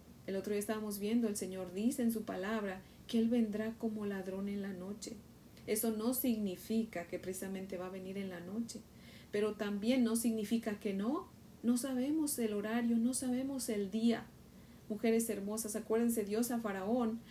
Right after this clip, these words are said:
le permitió conocer el plazo, la fecha en que le iba a dar juicio si no hacía, eh, lo que Dios mandaba, que dejara ir a su pueblo. A nosotros Dios no nos ha dado una fecha exacta,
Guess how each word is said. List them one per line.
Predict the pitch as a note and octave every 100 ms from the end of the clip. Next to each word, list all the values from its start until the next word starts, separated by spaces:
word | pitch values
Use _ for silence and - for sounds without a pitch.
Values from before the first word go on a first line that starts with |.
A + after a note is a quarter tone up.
| - -
le | G#3
permitió | G3+ G#3 G3 F#3 - A3+ B3 A#3 - - -
conocer | A3 G#3 G3 G#3+ A#3+
el | A3+
plazo, | A3+ G#3 C4 C#4 F3+
la | F3 F3 -
fecha | - C4+ D#4+ - G3+ - - -
en | G#3+ G#3
que | G#3
le | F#3+
iba | G3+ C4+
a | A3+
dar | A3 A3+
juicio | - C#4 C#4+ G#3 F#3+
si | - G3
no | G3 G#3+
hacía, | A3+ G#3+ G#3 G3+ - - - - - -
eh, | F#3 F3+
lo | F#3
que | F#3 F#3
Dios | G3+ G3+
mandaba, | F#3+ F#3 F#3 A3+ F#3 -
que | F3+
dejara | F3 G3+ G3
ir | F#3
a | F#3
su | F3+
pueblo. | - A3 G#3 D#3+ - - - -
A | G3
nosotros | G3 G#3 G#3+ G#3 F#3+
Dios | F#3+ A3
no | G#3
nos | G3 G3+
ha | G3+
dado | G3 G3 G3+
una | F#3+ F3+
fecha | F#3+ F#3+
exacta, | F#3 - F3+ -